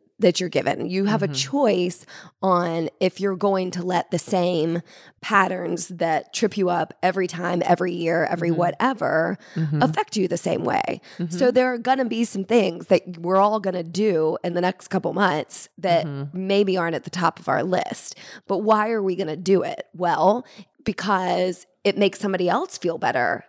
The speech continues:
Speaker 1: Sometimes the generosity of that spirit,
Speaker 2: Mm-hmm.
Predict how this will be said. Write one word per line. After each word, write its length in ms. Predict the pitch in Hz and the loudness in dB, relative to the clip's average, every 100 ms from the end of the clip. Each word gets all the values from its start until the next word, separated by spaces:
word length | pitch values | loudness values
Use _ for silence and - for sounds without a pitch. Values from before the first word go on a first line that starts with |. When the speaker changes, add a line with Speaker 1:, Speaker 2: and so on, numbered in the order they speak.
| - | -12
Speaker 1:
Sometimes 480 | - 247 311 294 196 | -4 0 0 0 0
the 100 | 202 | 0
generosity 640 | 202 196 214 247 - 190 | 0 0 0 -4 -2 -2
of 120 | 180 | -2
that 200 | 165 175 | -2 -4
spirit, 600 | - 220 302 202 151 - - - | -6 -4 0 2 0 -2 -8 -6
Speaker 2:
Mm-hmm. 460 | 175 185 208 226 | 0 0 0 -2